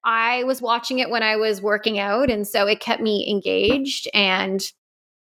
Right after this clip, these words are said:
I even delayed calling my parents 'cause I needed to finish it, even though the version I saw didn't have the full ending, and I got confused and perplexed, and then you sent me the right ending, and then I was fine. Um, but I also had a conversation with my dad, who had never heard of this one,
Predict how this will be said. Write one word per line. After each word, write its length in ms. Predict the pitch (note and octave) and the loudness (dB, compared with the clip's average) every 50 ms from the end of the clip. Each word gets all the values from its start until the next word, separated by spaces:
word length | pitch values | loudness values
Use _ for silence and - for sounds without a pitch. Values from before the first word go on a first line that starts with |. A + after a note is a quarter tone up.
| _ _ _ _ _ - - | _ _ _ _ _ -4 0
I 60 | B3+ | 0
even 300 | B3+ A#3+ B3 A3+ B3+ A3+ | 2 2 2 0 0 0
delayed 340 | G#3+ G#3 G3 F#3+ G3+ G#3+ G3 | 0 2 2 2 2 2 0
calling 300 | - G3 G3+ G3+ G#3 G#3 | 0 0 2 2 2 0
my 120 | G3 F#3+ | 0 -2
parents 360 | - - G3 G3 G#3 B3 B3+ | 0 2 2 2 2 2 0
'cause 120 | - B3 G3+ | -2 2 4
I 100 | F#3 F3 | 4 4
needed 280 | F3+ F#3 F#3 F#3+ F#3 | 4 2 0 0 0
to 80 | - G3+ | -2 -4
finish 380 | F#3+ - G3+ F#3+ G#3+ A3+ - B3+ | 0 0 0 2 2 4 4 4
it, 100 | A#3+ G#3+ | 6 6
even 220 | G#3 F#3+ G3+ F#3 | 4 2 2 2
though 240 | F#3+ F#3+ G3 G3 - | 2 2 2 2 0
the 180 | - F3 F#3 | 2 0 0
version 320 | E3+ E3+ G3 F#3+ F3+ G3 F#3 | 2 2 2 0 0 -2 -4
I 80 | F3+ | -4
saw 240 | F3+ - G3 F#3 F#3 | -2 0 0 0 0
didn't 220 | F3+ G3 F#3+ F3+ G#3 | 0 0 -2 0 0
have 160 | F#3 F#3 F3+ | -2 -2 -2
the 80 | F#3 | -4
full 200 | - F#3+ F#3+ F#3+ | 0 0 2 2
ending, 300 | F#3+ G3 G3 G#3+ A#3 B3 | 2 0 0 0 0 0
and 100 | A#3+ - | 2 0
I 60 | - - | 2 2
got 200 | - G3 - - | 2 2 2 0
confused 440 | - F3 E3 G3 F#3+ F#3+ A3 A3 | -4 -4 -2 0 2 2 2 2
and 100 | - F#3+ | 0 0
perplexed, 460 | E3+ F#3 - _ G3+ G3 G#3+ - - - | 0 -2 0 _ 2 2 2 0 -2 -2
and 100 | G#3 G3+ | 0 0
then 140 | G3 F#3 | 2 2
you 80 | G3+ A#3 | 2 0
sent 220 | A3+ - C#4+ - | 0 0 -2 -2
me 80 | B3+ B3+ | 0 0
the 100 | A#3+ C4 | 0 2
right 180 | C4 C4 C4 C4 | 2 2 2 2
ending, 360 | C#4 C4+ C#4 C4+ D4+ D4 C4+ | 0 -2 0 0 0 0 0
and 80 | G#3 | 0
then 80 | G3+ G3+ | 0 0
I 80 | G3+ G3+ | 0 0
was 100 | G3 - | 0 2
fine. 240 | G3+ F#3 F3 F3 - - - - - - - - - - - | 2 2 2 0 -6 -8 -8 -6 -4 -4 -4 -4 -6 -4 0
Um, 460 | A#3+ A#3+ A#3+ A#3 A#3 A#3+ A#3+ A#3+ A#3 - - - - - - | 0 2 2 2 0 -2 -2 -4 -6 -8 -12 -16 -16 -2 2
but 180 | - - D4 D4+ | 4 4 6 6
I 100 | D4 C#4 | 4 2
also 200 | C#4+ D4 - F#4 | 2 2 2 0
had 80 | F#4 | 0
a 60 | F4 | 0
conversation 580 | E4+ C#4+ D4+ C#4+ C#4 D4 C4+ C4+ C#4 C4 - C#4 | 0 0 0 0 0 2 4 4 2 2 0 -2
with 140 | C4 C4 B3+ | -2 0 0
my 120 | C4 A#3+ | 0 0
dad, 280 | G#3+ G#3 - C4+ E4 C#4 | 0 0 0 0 0 0
who 100 | A#3 B3 | 0 0
had 140 | A3+ G3+ G#3+ | 0 0 -2
never 240 | A3+ A#3+ B3 B3 | -2 0 0 0
heard 240 | G3 G#3+ G#3+ C4 D#4+ | 0 2 0 2 0
of 100 | E4 - | -2 -2
this 220 | - - - E3 - | 0 -2 -2 -2 -2
one, 500 | - - F2+ D#2 D#2+ D#2 D2+ - - G3+ | -2 0 2 2 2 2 0 -4 -6 -8